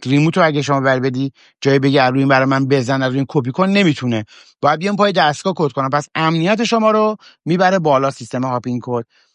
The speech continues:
جنس بدنش پلاستیکه، یک، اه، کاور پلاستیکی هم داره که روی دکمه ها رو می‌تونید بپوشونید که اگه تو جیب بوده، به قولی فشاری روی دکمه ها بود، الکی پالس نفرسته و عملاً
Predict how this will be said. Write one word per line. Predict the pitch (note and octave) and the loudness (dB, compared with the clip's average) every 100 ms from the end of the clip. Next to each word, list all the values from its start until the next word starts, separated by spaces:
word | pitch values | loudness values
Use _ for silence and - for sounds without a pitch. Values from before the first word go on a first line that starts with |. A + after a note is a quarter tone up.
| _ _ | _ _
جنس | F3+ G3+ G3+ | -2 0 2
بدنش | F3+ E3+ F3 - | 2 2 0 -2
پلاستیکه، | E3 D#3 D3+ G#3 A3 A#3 | 0 0 -2 -4 0 0
یک، | G#3 F3+ | 0 -2
اه، | D3+ D#3 | -2 -2
کاور | D#3 D3+ D3 E3 | 0 0 2 0
پلاستیکی | D#3 C#3+ C#3 C3 E3+ | 0 -2 -2 -4 0
هم | C3+ | 0
داره | B2+ E3+ F#3+ | 2 0 0
که | F#3+ | 0
روی | E3 D3 | 0 0
دکمه | C3+ C#3 | 0 0
ها | C#3+ | 2
رو | D3 | 0
می‌تونید | D3 C#3 B2 | -2 -4 -2
بپوشونید | E3 G3+ G3+ G3+ G3+ | -4 -4 -4 -4 -2
که | G#3 G#3 | -2 0
اگه | F#3 | -2
تو | D#3 | -4
جیب | C3+ C#3 C3 | -4 -4 -4
بوده، | C3 C3+ B2+ - _ _ _ | -2 0 0 -4 _ _ _
به | B2+ | -6
قولی | A#2+ C3+ C3 B2 _ _ _ _ _ - - - | -2 0 -2 -6 _ _ _ _ _ -20 -20 -4
فشاری | D3 C#3 D3+ D3 | -2 2 2 2
روی | C#3+ D3 | 0 0
دکمه | C#3+ C#3 D3+ | 0 -2 -2
ها | D3 | -2
بود، | D3+ A3 A#3+ _ _ _ - | 0 -2 -4 _ _ _ -4
الکی | D3 D#3 D3 F3 | 0 0 -2 -2
پالس | F#3+ G3+ - | 0 0 0
نفرسته | F#3+ F#3+ A3 F#3+ A3 | -2 0 -2 -2 0
و | |
عملاً | G#3 F#3+ D3 C3 D#3 | 2 2 2 2 0